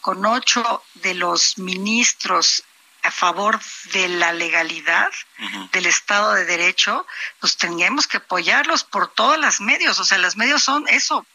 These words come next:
Speaker 1: manifestarlos, decirlos. El domingo hay una manifestación, eh, en, eh, este, híjole, no sé en dónde es, pero yo voy a ir, por supuesto.
Speaker 2: Ujú.
Speaker 1: Y, eh, y hay que hacerlo, hay que,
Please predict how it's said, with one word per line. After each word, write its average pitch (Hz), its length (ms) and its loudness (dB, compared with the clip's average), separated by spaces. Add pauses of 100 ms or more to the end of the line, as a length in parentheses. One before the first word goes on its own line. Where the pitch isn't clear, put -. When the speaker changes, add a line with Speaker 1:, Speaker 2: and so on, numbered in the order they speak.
Speaker 1:
manifestarlos, 190 1040 0 (300)
decirlos. 208 560 2
El 185 80 -6
domingo 208 300 -2
hay 214 80 2
una 208 180 2
manifestación, 196 960 2 (340)
eh, 185 220 2
en, 175 240 -2
eh, 165 180 2
este, 160 720 2 (520)
híjole, 160 300 2
no 165 120 0
sé 175 140 4
en 170 120 0
dónde 160 220 2
es, 185 80 2
pero 160 200 -4
yo 160 120 -2
voy 160 160 2
a 156 60 4
ir, 151 140 0
por - 140 -2
supuesto. - 520 0 (380)
Speaker 2:
Ujú. 202 100 -2
Speaker 1:
Y, 185 340 0
eh, 185 220 2
y - 160 0
hay 214 100 4
que 285 120 -2
hacerlo, 285 520 0
hay 214 120 2
que, 233 460 2